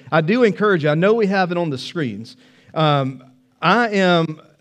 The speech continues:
I always thought, you know, "I'm not gonna be like my parents. I, I'm gonna evolve with technology."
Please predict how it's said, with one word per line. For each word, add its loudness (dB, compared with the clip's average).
I 0
always 0
thought, 2
you -6
know, -2
"I'm -4
not -6
gonna -8
be -6
like -6
my -18
parents. -6
I, -6
I'm -6
gonna -6
evolve -2
with -8
technology." -4